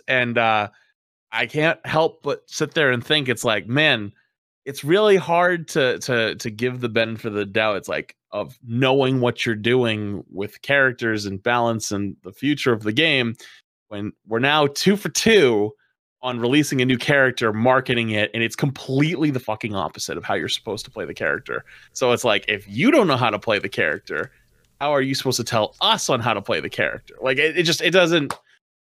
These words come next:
I, I've got a lot of problems there, but I will say I'm having a lot of fun playing quick play because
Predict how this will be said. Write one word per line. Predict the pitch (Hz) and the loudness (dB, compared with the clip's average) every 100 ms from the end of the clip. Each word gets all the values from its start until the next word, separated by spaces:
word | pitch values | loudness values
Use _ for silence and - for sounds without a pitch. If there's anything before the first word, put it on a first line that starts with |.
| - | 0
I, | 151 151 | 2 2
I've | 170 170 | 0 2
got | 202 | 4
a | 185 | 4
lot | 175 | 4
of | 147 | 2
problems | 170 151 143 127 | 2 2 2 0
there, | 120 117 | 0 0
but | 117 160 135 - | 2 2 2 -2
I | - 170 | -4 0
will | 214 | 0
say | 202 233 214 131 113 _ _ _ _ _ | 0 0 2 0 -2 _ _ _ _ _
I'm | 143 | -4
having | 175 185 | -2 0
a | |
lot | 175 156 | 0 0
of | 143 | 0
fun | 127 | -2
playing | - 131 110 | -2 -4 -4
quick | - 247 - - | 0 2 2 0
play | 143 104 90 - _ _ _ _ | 0 0 0 -6 _ _ _ _
because | 127 131 117 110 | -10 -2 -2 -2